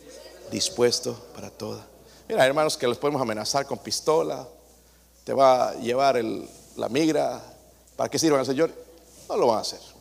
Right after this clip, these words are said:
¿Por qué? Porque necesitan estas cosas. Primeramente necesitan limpiarse de esas cosas. ¿Por qué no puedo ofrecerme, hermanos? Puedo ofrecer mi vida para usos viles, puedo estar en la televisión, puedo hacer cosas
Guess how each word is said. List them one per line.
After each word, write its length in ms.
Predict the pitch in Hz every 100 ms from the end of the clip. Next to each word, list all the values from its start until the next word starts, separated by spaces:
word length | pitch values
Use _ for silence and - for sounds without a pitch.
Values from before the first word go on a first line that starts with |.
| - - - - - - - - _ - _ _ _ - - - -
¿Por 180 | 165
qué? 260 | - 180 -
Porque 260 | - - 135
necesitan 540 | 120 123 131 139 117
estas 280 | 104 - -
cosas. 500 | - - - - - - _ _ _ - -
Primeramente 540 | - 156 156 156 151
necesitan 680 | 147 135 131 147 147 147 143 - - - -
limpiarse 840 | 127 131 113 135 147 143 139 147
de 280 | 113 120 120
esas 520 | 123 127 123 - - - - _ - - -
cosas. 680 | 113 - - - - - - - - - -
¿Por 140 | 123
qué 160 | - 160
no 120 | 175
puedo 220 | - 170
ofrecerme, 680 | 185 170 139 - - - 175
hermanos? 380 | 156 165 196 - - -
Puedo 160 | 185
ofrecer 400 | 202 175 156 185
mi 100 | 196
vida 260 | 156 107 -
para 140 | 147
usos 300 | 175 165 117
viles, 340 | 117 240 226 -
puedo 180 | 185
estar 220 | 185 196 180
en 60 |
la 120 | 175
televisión, 640 | 147 170 170 - 220 269 294
puedo 180 | 208
hacer 220 | 175 190 -
cosas 360 | 190 185 180